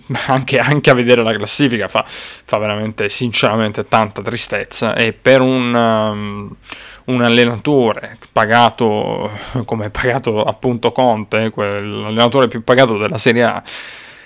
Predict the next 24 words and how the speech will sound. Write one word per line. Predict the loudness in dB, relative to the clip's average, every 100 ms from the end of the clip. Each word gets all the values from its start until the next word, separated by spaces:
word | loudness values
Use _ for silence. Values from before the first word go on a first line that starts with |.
| _
e | -10
insomma, | -8 -12 -10
bisogna | -6 2 2 4
fare | 6 6 6
delle | 4 4
riflessioni. | 2 2 2 2 2 0 -2 -2 -2 -4 -8 -20 _ _ -20 -2
E | 0 0 -4 _ _ _ _ _
do | 4 8 8
un | 6
suggerimento: | 0 0 0 0 2 2 2 -2 -6 0
a | 0
molti | 4 6 4 2
non, | 2 2 2 2 2 2
quando | 2 2 2 -2
si | 0
parlava | 2 4 4 2
di | 0
Spalletti, | -2 -2 2 2 0 -4 -10 -10 -14 -20 -6
quando | 0 2 2 2 2 0 -2
c'era | -2 -2 -2
Spalletti | -2 0 2 0 -2 -6 -6
con | -4 -4
noi, | -4 -6 -6
era, | -6 -6 -8